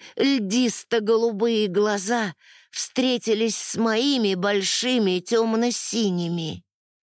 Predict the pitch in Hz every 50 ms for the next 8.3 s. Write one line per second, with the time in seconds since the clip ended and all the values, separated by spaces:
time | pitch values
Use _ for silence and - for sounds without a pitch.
0 | _ _ _ _ _ _ _ - 165 175 185 190 190 185 165 160 160 165 165 170
1 | 175 226 214 165 139 160 151 139 135 135 139 - _ _ _ _ _ _ _ _
2 | _ _ _ - - 160 - 165 165 170 180 180 170 143 208 196 202 196 175 147
3 | 139 160 156 151 143 - - - - - - _ _ _ _ _ _ _ _ _
4 | _ - - - - - 285 277 254 208 - 254 254 240 220 214 214 208 240 240
5 | 240 - 240 247 226 196 196 233 233 240 240 240 233 214 180 - - - 175 202
6 | 196 226 214 165 - - - - - - 208 226 233 214 185 170 190 190 175 202
7 | 190 - 220 - - 214 214 208 185 185 - - 196 196 202 208 - 262 269 254
8 | 220 202 190 190 190